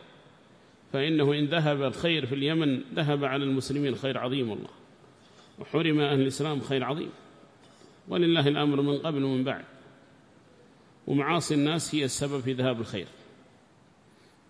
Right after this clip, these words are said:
قال: قوله تعالى: "المال والبنون زينة الحياة الدنيا، والباقيات الصالحات خير عند ربك ثوابا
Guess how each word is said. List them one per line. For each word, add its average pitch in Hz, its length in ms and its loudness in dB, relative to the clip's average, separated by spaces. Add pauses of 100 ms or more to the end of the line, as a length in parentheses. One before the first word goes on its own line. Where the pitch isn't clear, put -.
(100)
قال: 170 520 10 (800)
قوله 196 640 10
تعالى: 175 560 6 (1600)
"المال 175 600 8
والبنون 180 1000 8 (1040)
زينة 202 640 6
الحياة 190 720 6
الدنيا، 160 600 4 (1600)
والباقيات 190 1040 8
الصالحات 190 960 8
خير 196 640 8
عند 202 300 6
ربك 196 580 6
ثوابا 175 720 4